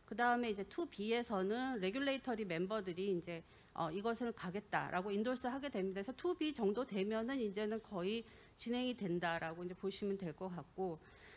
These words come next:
그다음에 이제 쓰리에서는 퍼블릭 컨설테이션, 즉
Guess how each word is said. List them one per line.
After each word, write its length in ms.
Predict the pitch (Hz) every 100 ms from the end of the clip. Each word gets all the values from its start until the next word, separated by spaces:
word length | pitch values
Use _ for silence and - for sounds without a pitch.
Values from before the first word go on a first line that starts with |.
| -
그다음에 360 | - 220 285 277
이제 160 | 233 226
쓰리에서는 680 | - 359 349 311 277 262 254
퍼블릭 360 | 320 311 311
컨설테이션, 680 | 302 285 277 269 240 220 190
즉 180 | 208